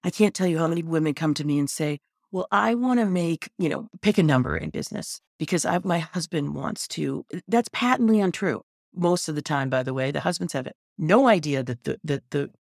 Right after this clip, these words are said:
you know, the person sitting in front of me is saying these things. It just gives the woman permission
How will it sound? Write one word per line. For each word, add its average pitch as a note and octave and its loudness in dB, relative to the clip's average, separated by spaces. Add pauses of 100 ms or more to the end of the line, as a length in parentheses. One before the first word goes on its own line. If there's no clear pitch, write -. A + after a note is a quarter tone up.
(120)
you D#3+ 0
know, D3+ 2
the C3+ -2
person E3 -2
sitting D3 2
in C3+ 0
front D3 -2
of - 2
me C#3 0
is C3 -2
saying C3+ 0
these C3 -4
things. C#3 -4 (460)
It G3 2
just G#3+ 0
gives F3+ 0
the F3+ -2
woman F#3 4
permission F3 2